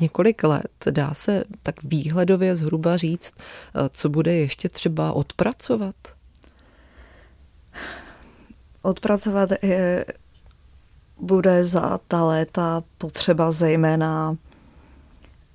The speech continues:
Speaker 2: aby to nenarušovalo každodenní žití. Prostě t-, ten běžný provoz. Aby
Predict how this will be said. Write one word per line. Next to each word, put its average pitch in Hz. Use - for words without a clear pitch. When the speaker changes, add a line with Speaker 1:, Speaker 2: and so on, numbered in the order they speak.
Speaker 2:
aby 170
to 175
nenarušovalo 160
každodenní 151
žití. -
Prostě 175
t-, -
ten 180
běžný 170
provoz. 156
Aby 175